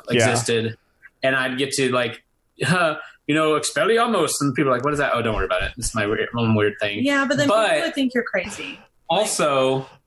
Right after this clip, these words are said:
Speaker 2: I know. Well, that's what happened kind of in the movie.
Speaker 1: Yeah.
Speaker 2: Uh, but, but also, I just love my superheroes. My superheroes, there's so many different stories you can,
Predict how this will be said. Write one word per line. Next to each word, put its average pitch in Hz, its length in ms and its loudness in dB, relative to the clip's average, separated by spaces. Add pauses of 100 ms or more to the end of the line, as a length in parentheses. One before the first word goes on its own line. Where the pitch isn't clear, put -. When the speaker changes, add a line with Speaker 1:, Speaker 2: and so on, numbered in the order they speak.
(140)
Speaker 2:
I 143 100 -2
know. 107 300 -2
Well, 117 100 0
that's 127 180 0
what 117 140 2
happened 110 240 -4
kind 110 120 0
of 104 60 -2
in 104 100 -4
the 98 80 -4
movie. 107 380 0
Speaker 1:
Yeah. 120 280 4
Speaker 2:
Uh, 131 260 0 (360)
but, 143 200 -2 (280)
but 139 280 -2
also, 127 540 0 (340)
I 139 80 0
just 143 340 -2
love 135 160 2
my 131 100 2
superheroes. - 720 -4 (100)
My 131 140 0
superheroes, 147 720 0
there's 127 280 0
so 151 120 0
many 151 200 2
different 147 360 -2
stories 139 380 0
you 127 120 0
can, 117 240 0